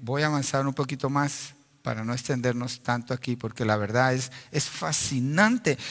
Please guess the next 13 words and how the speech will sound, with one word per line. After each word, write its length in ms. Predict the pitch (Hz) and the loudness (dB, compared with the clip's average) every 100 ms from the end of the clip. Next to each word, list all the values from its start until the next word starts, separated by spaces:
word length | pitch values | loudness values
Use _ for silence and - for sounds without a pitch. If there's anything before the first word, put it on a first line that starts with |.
| - | -6
Cuando 220 | - 143 | -2 0
usted 220 | 123 156 143 | 2 2 2
piensa 460 | 196 240 247 196 | 6 6 8 4
en 60 | 160 | 2
lo 80 | 143 | 0
que 100 | 143 | 0
está 140 | 165 | 2
diciendo 360 | 165 160 165 160 | 2 2 0 0
con 140 | 151 | 0
el 80 | 135 | 0
conocimiento, 580 | 135 127 135 135 143 156 | -2 -2 -2 -2 0 -2
es 60 | |
fascinante 720 | - 190 185 175 226 233 147 | 0 2 2 4 4 2 -4